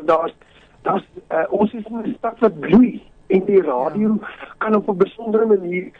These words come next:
Speaker 1: eh, mense en gemeenskappe in gebed, veral in, eh, in gebed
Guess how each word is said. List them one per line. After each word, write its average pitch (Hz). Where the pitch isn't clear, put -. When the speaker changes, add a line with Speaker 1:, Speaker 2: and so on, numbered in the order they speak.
Speaker 1:
eh, 165
mense 160
en 190
gemeenskappe 170
in 175
gebed, 156
veral -
in, 202
eh, 160
in 175
gebed 180